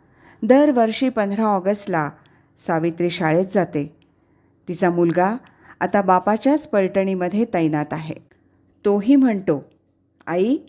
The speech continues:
मी असाच ऑगस्ट महिन्यात सुट्टीवर आलो ना कधी, तर माझ्या हातानं झेंडावंदन करीन."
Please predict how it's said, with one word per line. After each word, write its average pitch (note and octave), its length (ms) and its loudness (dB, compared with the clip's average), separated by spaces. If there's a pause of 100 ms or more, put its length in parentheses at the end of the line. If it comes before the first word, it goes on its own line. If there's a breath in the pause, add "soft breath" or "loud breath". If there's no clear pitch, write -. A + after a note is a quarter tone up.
(480 soft breath)
मी B3 220 -2
असाच B3+ 580 0
ऑगस्ट A3 460 -2
महिन्यात G#3 440 -2
सुट्टीवर A#3 500 0
आलो G3+ 260 2
ना C#4 140 2
कधी, A3+ 420 0 (440 loud breath)
तर A#3 140 0
माझ्या G3+ 480 0
हातानं A#3 680 0 (360 loud breath)
झेंडावंदन F#3 840 0
करीन." C3 360 -6